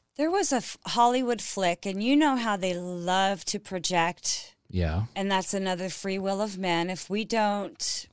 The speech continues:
Speaker 1: you know, it's like silent compliance.
Speaker 2: Speak-,
Speaker 1: Okay?
Speaker 2: speaking of Hollywood, a
Speaker 1: What?
Speaker 2: lot of their movies lately have all been, like, people coming from space, coming back to Earth because Earth was really bad at one time.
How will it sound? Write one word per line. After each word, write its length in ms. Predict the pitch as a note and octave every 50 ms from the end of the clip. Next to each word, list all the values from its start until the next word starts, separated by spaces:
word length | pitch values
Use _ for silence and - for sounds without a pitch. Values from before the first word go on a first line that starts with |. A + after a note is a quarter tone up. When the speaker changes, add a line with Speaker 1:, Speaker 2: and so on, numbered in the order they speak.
| _ _ _
Speaker 1:
you 120 | - G3+ F#3
know, 40 | - -
it's 260 | G#3+ G#3 G#3 - -
like 180 | A#3+ A#3 - -
silent 540 | - - - G3+ G3 F#3 F3+ F3 E3+ -
compliance. 1040 | - - F3+ E3+ D#3+ - - F3 E3+ E3 E3 E3+ E3+ - - - - - - - - -
Speaker 2:
Speak-, 340 | - - - - - D#3 E3+ F3
Speaker 1:
Okay? 340 | E3+ F3 F3+ F#3+ G#3 A#3+ -
Speaker 2:
speaking 400 | - - - - C#3+ C#3 - D#3
of 80 | B2+ G#2
Hollywood, 520 | - B2+ C#3 C#3+ A#2 F#2+ E2+ D#2+ D#2+ G2 - _ _ -
a 40 | A2
Speaker 1:
What? 80 | A2 A2
Speaker 2:
lot 160 | B2 C3 C3+
of 80 | C3+ B2
their 100 | B2+ A2+
movies 380 | A#2 B2+ C#3 C#3+ C3+ A#2+ -
lately 340 | G#2+ G2 G2 - G2+ G2 F#2+
have 140 | F2 F#2 G#2
all 220 | G#2 A2+ A#2 A#2+
been, 280 | A2 G#2+ A2 A2 G#2+ G#2
like, 260 | G#2 G2+ G2 G2 - - - - _ _ _ _
people 300 | - - B2+ A#2 A#2 A2+
coming 340 | - - - A2 G#2+ G#2+ G#2
from 240 | - - G#2+ G2 F#2
space, 340 | - - - A#2+ G#2+ G#2 -
coming 280 | - - A2 G#2 G2
back 180 | F2+ G#2 G2 -
to 80 | - - -
Earth 380 | A#2 A#2 G#2+ G#2 G2+ - - -
because 440 | - G2 - - G2+ F#2 F#2 F#2 - -
Earth 380 | - G2+ G#2 G2+ G2 - - - - -
was 280 | G2 F#2 F2+ F#2+ - -
really 280 | - F#2 F#2 F#2 F#2 F#2
bad 280 | F2+ F#2 F#2 F2+ F#2
at 80 | F#2 C#2+
one 140 | F#2+ G2 G2
time. 380 | - A#2 A2 A2 G#2+ G#2+ G#2